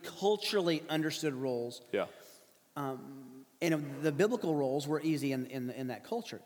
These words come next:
Speaker 2: Yeah.
Speaker 1: The culture's going a different direction now. And, um, talk for a minute about how the church that holds to a complementarian view is going to progressively look in a culture that's going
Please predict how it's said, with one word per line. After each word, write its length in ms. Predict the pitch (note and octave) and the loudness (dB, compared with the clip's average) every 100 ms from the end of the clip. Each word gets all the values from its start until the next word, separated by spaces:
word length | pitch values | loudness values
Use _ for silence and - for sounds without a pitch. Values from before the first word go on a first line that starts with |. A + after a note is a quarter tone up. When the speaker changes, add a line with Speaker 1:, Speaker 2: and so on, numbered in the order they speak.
| - - | -14 -4
Speaker 2:
Yeah. 140 | F2+ - - | -4 -4 -10
Speaker 1:
The 80 | D#3 | -10
culture's 480 | - G#3+ B3 C4+ - | -2 -2 -2 -6 -2
going 220 | G3 E3+ | 0 0
a 60 | |
different 300 | D#3 D#3 D3+ | 0 -2 -2
direction 540 | C3 C3 E3+ - F3 C3+ | -4 -2 -2 -2 -2 -2
now. 320 | A#2 G#2+ A#2+ - - - _ _ | -2 -8 -12 -16 -20 -20 _ _
And, 680 | D3 D3 D3 C#3+ C#3+ C#3 C#3 | 0 2 2 2 2 2 0
um, 440 | C3+ B2+ B2+ B2 B2+ - - - - D3+ D3+ | 0 -2 -4 -8 -14 -20 -20 -20 -20 -18 -14
talk 300 | - G#3+ C4 | -4 -4 -2
for 100 | B3 | 0
a 20 | |
minute 240 | F#3+ F3+ D3 | 2 0 0
about 420 | D3+ D3+ C#3+ - | 2 2 0 -6
how 320 | - D#3 F3 | -6 0 2
the 100 | A#3 A3 | 2 0
church 460 | - F3+ F3 - | 0 2 2 0
that 100 | D#3+ | -4
holds 400 | D3+ - F3 F3+ | -4 0 2 2
to 160 | E3+ D#3 | -2 -6
a 40 | |
complementarian 1040 | C#3+ E3 D#3+ D3+ C#3+ C#3 - D3+ C#3+ C3+ C3 | -4 -2 0 0 0 -2 -4 -2 0 -2 -4
view 400 | B2 F3 D3+ C3 | 0 2 2 0
is 140 | C#3+ C3 | -4 -4
going 260 | D3 D3 C#3 | -4 -2 -2
to 200 | C#3 C3 - - - | -2 -4 -8 -20 -18
progressively 680 | - E3+ D3 G#3 - G3 F#3+ | 0 2 6 6 6 4 4
look 420 | E3+ F#3+ D#3 - - | 6 4 4 0 -2
in 100 | D3+ | -2
a 60 | |
culture 400 | C#3+ - E3+ - | 0 2 0 0
that's 160 | C#3 C3 | -4 -2
going 320 | D#3 D3 C#3 | -2 0 0